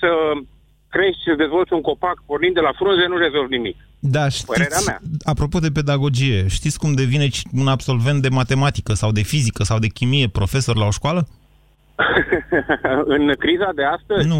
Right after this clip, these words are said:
Speaker 2: să
Speaker 1: Se
Speaker 2: vă spun
Speaker 1: duce
Speaker 2: eu că
Speaker 1: la
Speaker 2: poate
Speaker 1: școală.
Speaker 2: nu știți. În timpul facultății există și un curs de pedagogie.
Speaker 1: De,
Speaker 2: Dacă
Speaker 1: știu,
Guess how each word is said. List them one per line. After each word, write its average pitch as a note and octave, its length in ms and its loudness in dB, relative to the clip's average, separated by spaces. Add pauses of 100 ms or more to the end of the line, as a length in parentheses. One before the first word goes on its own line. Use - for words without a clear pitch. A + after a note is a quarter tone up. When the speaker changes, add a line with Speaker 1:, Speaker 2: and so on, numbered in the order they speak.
Speaker 2:
să D3 100 -2
Speaker 1:
Se E3+ 60 0
Speaker 2:
vă F#3+ 60 0
spun F#3 160 0
Speaker 1:
duce - 20 2
Speaker 2:
eu E3 60 2
că D3 120 0
Speaker 1:
la D3+ 80 -4
Speaker 2:
poate D3 120 0
Speaker 1:
școală. D3 100 2
Speaker 2:
nu D3 60 0
știți. - 280 -2 (160)
În F3+ 220 2
timpul E3+ 180 0 (140)
facultății A2+ 580 0
există D#3+ 320 0
și E3 140 -2
un E3 120 2
curs E3 200 -2 (120)
de E3 60 0
pedagogie. D3 720 2
Speaker 1:
De, B3 160 0
Speaker 2:
Dacă D#3+ 360 0
Speaker 1:
știu, - 40 2